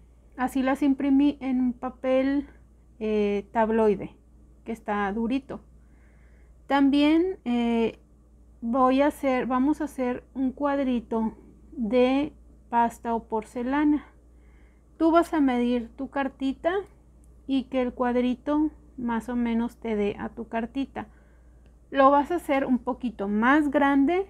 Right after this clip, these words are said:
para que al disminuir quede del tamaño de la carta.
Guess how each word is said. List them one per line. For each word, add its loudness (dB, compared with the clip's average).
para -2
que -2
al -2
disminuir 2
quede 0
del 0
tamaño -2
de 0
la -2
carta. 0